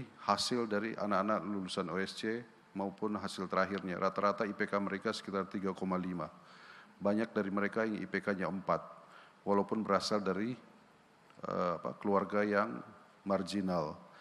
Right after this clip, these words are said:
Dan berasal dari wilayah-wilayah yang mungkin kita tidak pernah dengar. Tapi ternyata bisa berkompetisi dengan saudara-saudara mereka di kampus-kampus yang diterima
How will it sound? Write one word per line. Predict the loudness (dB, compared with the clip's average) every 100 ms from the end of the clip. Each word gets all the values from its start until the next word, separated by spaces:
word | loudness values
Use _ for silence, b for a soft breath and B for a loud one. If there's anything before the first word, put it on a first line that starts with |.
| B B B B -18 -2
Dan | 0
berasal | 4 4 6 8 8
dari | 6 6 6
wilayah-wilayah | 8 8 8 6 6 6 2
yang | 0
mungkin | 0 -2 -2 -4
kita | -2 -2 -2
tidak | 0 -2
pernah | 0 -2 -2
dengar. | 0 -2 -2 -6 -18 B B B
Tapi | -8 -4
ternyata | -2 0 0 0
bisa | 0 2 0
berkompetisi | 0 -2 -2 -2 -4 -2 -2 -2 -2 -4 -12 -20 -6
dengan | -2 0 0
saudara-saudara | 0 0 0 0 0 0
mereka | -2 -2 -2
di | -2 -4 -6
kampus-kampus | -4 -4 -2 -4 -4 -4 -6 -4
yang | -4
diterima | -4 -4 -4 0 0